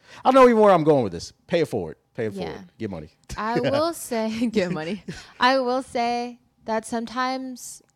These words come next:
Speaker 2: it could take a while to come out of your comfort zone. 'Cause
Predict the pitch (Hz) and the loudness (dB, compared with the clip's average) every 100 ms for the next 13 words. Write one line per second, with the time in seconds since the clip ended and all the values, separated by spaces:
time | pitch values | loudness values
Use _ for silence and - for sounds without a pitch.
0 | _ - 220 247 233 226 202 190 180 175 | _ -6 -4 -2 -4 -6 -6 -6 -6 -6
1 | 180 180 - 175 170 175 175 170 170 175 | -8 -10 -12 -12 -10 -10 -10 -12 -14 -12
2 | 175 - 165 165 170 - 202 196 - | -12 -12 -14 -14 -16 -14 -10 -10 -12